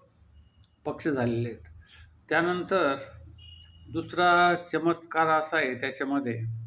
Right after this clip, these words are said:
की अजित पवार हे भाजपच्या गोटात गेलेले असल्यामुळे, अ, तसे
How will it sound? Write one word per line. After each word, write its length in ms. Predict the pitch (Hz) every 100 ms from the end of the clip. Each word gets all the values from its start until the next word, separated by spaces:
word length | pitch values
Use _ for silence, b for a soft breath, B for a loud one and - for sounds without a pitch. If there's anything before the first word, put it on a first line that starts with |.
| - b b b b -
की 60 |
अजित 300 | 131 143 170 175 -
पवार 320 | 156 127 110 - - - _ _ _ _ _ _ _ - _ _ _
हे 480 | 170 151 147 - - _ _ _ _ _
भाजपच्या 1160 | 117 131 139 170 170 180 175 175 170 165 160 165 - _ _ _ _ -
गोटात 320 | 139 156 170 170 160
गेलेले 300 | 160 160 156
असल्यामुळे, 680 | 123 139 143 143 135 110 - - - _ _ _ _ _ _ _ _ _ _ 143
अ, 360 | 139 139 135 131 175
तसे 320 | 170 156